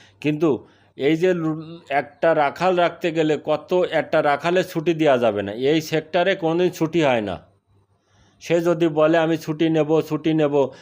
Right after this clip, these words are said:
আপনি ছুটি না দেন, তাহলে কি হবে? কোনো একটা গরু যে বিশ লিটার গরু আপনার খারাপ করে দেবে, তিন লাখ চার লাখ টাকার গরু কিভাবে দেবে?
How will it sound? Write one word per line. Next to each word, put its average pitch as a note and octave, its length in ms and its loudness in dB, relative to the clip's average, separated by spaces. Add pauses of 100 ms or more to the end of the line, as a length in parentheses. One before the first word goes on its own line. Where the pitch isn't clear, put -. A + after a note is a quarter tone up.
(140)
আপনি C#3 280 -2
ছুটি D3+ 300 -4
না D3 220 2
দেন, C3+ 260 0 (340)
তাহলে D3+ 400 2
কি E3 200 0
হবে? F3+ 300 2 (340)
কোনো D3 220 0
একটা E3 300 2
গরু D#3+ 280 0
যে D3+ 180 0
বিশ D#3 300 -4
লিটার D#3 340 0
গরু D3 400 0 (200)
আপনার C3+ 320 0 (500)
খারাপ B2+ 360 0
করে A2 200 0
দেবে, F#2 280 -6 (440)
তিন D3 160 -4
লাখ C#3+ 280 -2
চার C#3+ 160 0
লাখ C#3+ 260 0
টাকার C3 260 0
গরু A2+ 280 0
কিভাবে D3+ 500 0
দেবে? B2 360 0